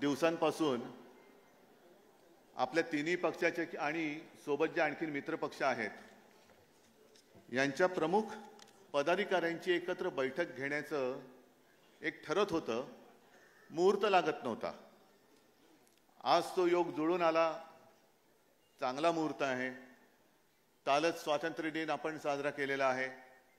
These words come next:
आणि आजपासून पुढच्या लढाईची सुरुवात आपण करतो आहोत. येता येता बातमी आहे,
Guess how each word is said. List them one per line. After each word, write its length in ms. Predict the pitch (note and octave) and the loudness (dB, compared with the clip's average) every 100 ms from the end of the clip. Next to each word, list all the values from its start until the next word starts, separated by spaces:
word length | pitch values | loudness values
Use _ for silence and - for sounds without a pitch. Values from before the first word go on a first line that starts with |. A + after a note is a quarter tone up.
| _ _ _ _ _ _ _ _ _ _ _ | _ _ _ _ _ _ _ _ _ _ _
आणि 140 | C3 C#3+ | -4 2
आजपासून 580 | D3 D3 F3 E3 F3 | 2 2 0 0 -2
पुढच्या 340 | E3+ D3+ F3 E3 | -2 -4 0 2
लढाईची 420 | D#3 D#3 D#3 E3 | 4 2 0 -4
सुरुवात 320 | E3 C#3+ D3 | -4 -2 -2
आपण 220 | C#3+ C#3+ | -2 -4
करतो 280 | B2 A2 A2 | -6 -6 -4
आहोत. 200 | F#2+ E2+ - - - _ _ _ - - _ - - - - - - - - - - - - - - | -6 -8 -14 -20 -20 _ _ _ -20 -20 _ -20 -20 -20 -20 -20 -20 -20 -20 -20 -20 -18 -18 -16 0
येता 260 | C3 C#3 E3+ | 0 4 4
येता 240 | E3+ F3 | 6 4
बातमी 400 | D3+ D3 E3+ E3+ | 4 2 0 -2
आहे, 160 | E3+ | -2